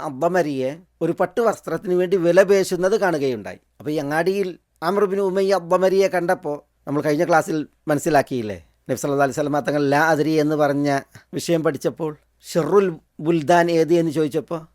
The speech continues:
ഏറ്റവും മോശമായ സ്ഥലം ഏത് എന്ന് ചോദിച്ചപ്പോൾ, റസൂലുള്ളാഹി സ്വല്ലല്ലാഹു അലൈഹി വസല്ലം തങ്ങൾ ലാ അദ്രി എന്ന് പറഞ്ഞു, ജിബ്രീലും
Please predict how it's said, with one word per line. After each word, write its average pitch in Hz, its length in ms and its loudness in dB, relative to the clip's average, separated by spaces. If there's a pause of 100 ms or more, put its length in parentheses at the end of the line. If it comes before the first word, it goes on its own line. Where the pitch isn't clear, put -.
(140)
ഏറ്റവും 180 300 0
മോശമായ 185 520 0
സ്ഥലം 175 360 2
ഏത് 170 140 2
എന്ന് 175 100 2
ചോദിച്ചപ്പോൾ, 170 300 0
റസൂലുള്ളാഹി 170 380 0
സ്വല്ലല്ലാഹു 170 220 2
അലൈഹി 175 160 -2
വസല്ലം 170 140 0
തങ്ങൾ 180 180 2
ലാ 180 140 6
അദ്രി 175 320 4
എന്ന് 170 180 4
പറഞ്ഞു, 160 320 -2 (240)
ജിബ്രീലും 165 580 0